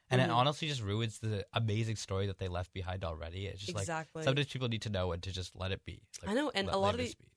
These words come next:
Speaker 1: be.
Speaker 2: yeah, and a lot, <laughs> a lot of the
Speaker 1: <laughs>
Speaker 2: movies, too, are not made to have sequels, too. So
Speaker 1: Yeah.
Speaker 2: when you get that complete closure at the end of a movie, and then there, a sequel is made, what could it possibly be on? Like, what is, what's left to be told? So
Speaker 1: Exactly.
Speaker 2: they're often left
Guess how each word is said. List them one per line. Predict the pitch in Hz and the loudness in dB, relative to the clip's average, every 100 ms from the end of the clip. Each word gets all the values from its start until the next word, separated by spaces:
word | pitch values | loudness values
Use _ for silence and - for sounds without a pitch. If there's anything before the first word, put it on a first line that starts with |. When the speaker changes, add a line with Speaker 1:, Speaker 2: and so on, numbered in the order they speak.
| - | -4
Speaker 1:
be. | 202 | -2
Speaker 2:
yeah, | 233 - | -2 0
and | 185 | 2
a | |
lot, | 196 247 | 4 6
<laughs> | 254 | 8
a | |
lot | 214 226 | 8 6
of | 240 | 2
the | 202 | 0
Speaker 1:
<laughs> | |
Speaker 2:
movies, | 190 208 - | 0 -4 -2
too, | - 190 175 | -4 -2 0
are | 175 | 0
not | 170 160 180 - | 0 2 0 -2
made | 160 160 165 160 151 | -4 -2 0 -2 -6
to | 156 | -6
have | 151 151 - | -4 -4 -4
sequels, | 156 151 147 143 | -6 -6 -8 -8
too. | - 151 143 - - - | -4 -4 -4 -12 -16 -6
So | 95 | -2
Speaker 1:
Yeah. | 180 | 0
Speaker 2:
when | 180 | 0
you | |
get | 170 180 170 - | 0 0 0 0
that | 165 - | -2 -2
complete | 175 - - 180 180 | -6 -6 -6 -6 -6
closure | - 165 160 160 165 | -8 -6 -4 -2 -2
at | 156 160 | -2 -2
the | 160 | -4
end | 160 | -4
of | 156 | -4
a | |
movie, | 151 147 147 175 180 - _ _ _ _ - | -4 -4 -6 -6 -6 -10 _ _ _ _ -2
and | 185 | 0
then | 180 | 2
there, | 175 170 165 - - | 2 2 0 -6 -2
a | |
sequel | 165 254 269 196 | 0 0 2 0
is | 156 | 0
made, | 160 151 151 147 _ _ _ _ _ _ | -2 -2 -4 -8 _ _ _ _ _ _
what | 175 185 | -4 -2
could | 196 | -4
it | - | -2
possibly | 170 - 170 165 | -2 -2 -4 -6
be | 147 175 | -4 -2
on? | 269 180 | -2 -2
Like, | 151 151 | -4 -4
what | 156 | -4
is, | 160 156 - | -2 -2 -6
what's | 165 175 - | -6 -4 -2
left | 160 165 - | -4 -4 -6
to | 165 | -8
be | 156 | -8
told? | - 214 254 156 151 _ _ _ | -6 -2 -2 -4 -10 _ _ _
So | 98 | -4
Speaker 1:
Exactly. | 95 90 175 | 0 0 2
Speaker 2:
they're | 180 | 0
often | 175 170 180 | 0 -2 -2
left | 170 170 - | -2 -4 -8